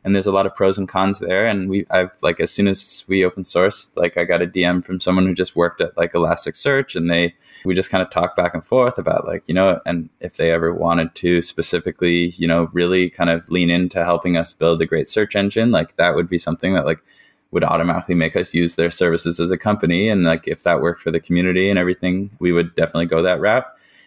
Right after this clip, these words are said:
And we've talked to some other folks who might wanna do business integrations. And, you know,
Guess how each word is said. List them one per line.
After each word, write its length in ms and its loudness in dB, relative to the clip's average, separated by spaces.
And 280 2
we've 160 -2
talked 280 -2
to 80 -2
some 160 -2
other 180 2
folks 340 -2
who 80 -6
might 200 0
wanna 180 2
do 120 2
business 360 -2
integrations. 680 0
And, 280 0
you 120 -4
know, 280 2